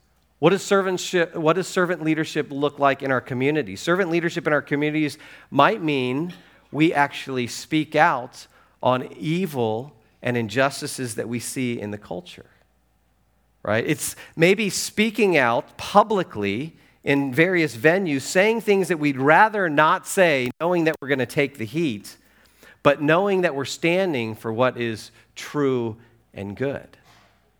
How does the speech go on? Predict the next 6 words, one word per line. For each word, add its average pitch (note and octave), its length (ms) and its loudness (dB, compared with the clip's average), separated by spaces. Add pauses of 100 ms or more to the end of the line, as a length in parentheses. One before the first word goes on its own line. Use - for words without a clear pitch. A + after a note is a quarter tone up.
(360)
That's F3 260 2
serving, F#3+ 480 -4 (1400)
right? G#2+ 320 0
Maybe F3+ 720 2
servant E3+ 380 0
leadership F#3 640 -2